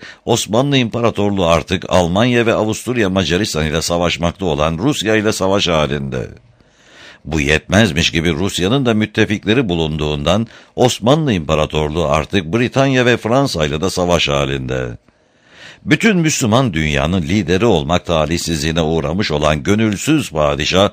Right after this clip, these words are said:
savaşı cihat olarak ilan etmeye ikna ediliyor.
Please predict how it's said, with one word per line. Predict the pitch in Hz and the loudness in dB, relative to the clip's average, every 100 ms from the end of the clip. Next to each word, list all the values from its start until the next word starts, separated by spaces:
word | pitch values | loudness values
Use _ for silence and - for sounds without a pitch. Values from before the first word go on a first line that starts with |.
| - - - | -4 -18 -4
savaşı | 120 131 135 135 92 | 2 4 4 2 0
cihat | 113 131 123 | 0 0 0
olarak | 85 78 87 - | 0 2 0 0
ilan | 107 98 98 92 | 0 2 2 0
etmeye | 80 76 85 85 | 0 -2 -2 0
ikna | - 101 - 85 78 | -2 -6 0 0 2
ediliyor. | 69 69 67 65 64 58 | 0 -4 -4 -4 -6 -8